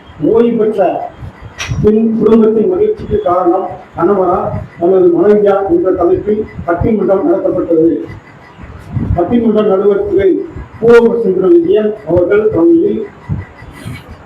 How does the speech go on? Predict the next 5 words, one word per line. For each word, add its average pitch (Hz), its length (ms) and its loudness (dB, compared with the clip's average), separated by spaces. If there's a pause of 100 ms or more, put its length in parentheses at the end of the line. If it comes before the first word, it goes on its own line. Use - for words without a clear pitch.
(240)
கணவர் 214 400 0
என்ற 180 180 0
குழுவில் 190 520 0 (180)
திரு 190 280 0
சந்திரன், 185 500 0